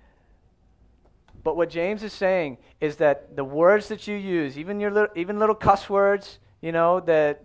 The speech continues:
that you, you know, you, you kick your toe and, uh, oh, sh-, oh, uh, right? If you, if you cannot control your mouth and what you say, then there are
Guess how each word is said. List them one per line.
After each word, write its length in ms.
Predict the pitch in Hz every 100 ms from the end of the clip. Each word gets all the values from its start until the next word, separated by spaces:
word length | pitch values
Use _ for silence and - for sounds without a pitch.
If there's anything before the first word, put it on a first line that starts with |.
| 123 139
that 200 | 143 139
you, 200 | 139 143 _
you 100 | 147
know, 120 | 143 127
you, 160 | 131 - _ -
you 100 | 139
kick 280 | 165 160
your 80 | 151
toe 360 | - 147 147 151
and, 140 | 139
uh, 120 | 123 - - _ - - - - _ _ -
oh, 220 | - -
sh-, 320 | - - - - - 170 _ - _ 170
oh, 280 | 151 143 151 - - - - - -
uh, 380 | 156 143 143 - - - - - -
right? 300 | 139 160 196 - _ _ _ _ _ - 208 - - _ - - _ _ -
If 200 | 190 -
you, 140 | 220 196 -
if 220 | 190 190
you 100 | 202
cannot 840 | 185 - - 214 247 240 233 226 - _
control 840 | - 180 156 - 190 190 196 196 196
your 120 | 147
mouth 400 | 139 143 156 180
and 100 | 160
what 220 | 151 156 151
you 40 |
say, 540 | - - 165 131 110 110 _ _ _ _ _ _ _ _ _ _ _
then 360 | 131 147 143 147 _ _ _
there 280 | 143 143 143
are 260 | 135 135